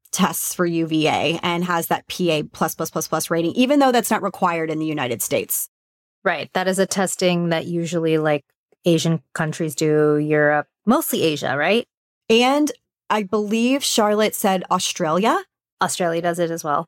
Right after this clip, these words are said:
Speaker 2: Charlotte says that Australia has, like, the top tier testing for when it comes to sunscreen. Like, they are the model that we should be copying.
Speaker 1: Yes, because they also consider sunscreen a drug.
Speaker 2: Yes, but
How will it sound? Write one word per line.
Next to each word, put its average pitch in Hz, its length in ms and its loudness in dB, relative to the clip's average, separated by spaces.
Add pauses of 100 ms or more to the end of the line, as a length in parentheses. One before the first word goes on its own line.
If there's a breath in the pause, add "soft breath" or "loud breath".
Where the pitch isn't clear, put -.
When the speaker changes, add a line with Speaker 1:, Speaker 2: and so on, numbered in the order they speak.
(160)
Speaker 2:
Charlotte 254 460 0
says 226 220 0
that 196 120 2
Australia 180 480 0
has, 160 220 -2
like, 156 180 -4
the - 80 -4
top - 340 0 (140)
tier 160 400 2
testing 160 640 -4 (180)
for 175 160 -2
when 156 160 0
it - 80 -12
comes 147 220 -8
to 160 80 -2
sunscreen. 156 520 -4
Like, 156 160 -2
they 165 140 2
are 156 80 0
the 160 80 -4
model 156 400 0
that 156 180 -2
we 156 200 -4
should 156 400 0
be 151 280 -4 (580 soft breath)
copying. 147 600 -2 (560)
Speaker 1:
Yes, 196 280 0
because 208 320 -2
they 220 260 2
also 185 720 2 (160)
consider 185 480 4
sunscreen 170 420 0
a 151 60 -2
drug. 117 320 0 (200)
Speaker 2:
Yes, - 440 -4 (640)
but 175 140 0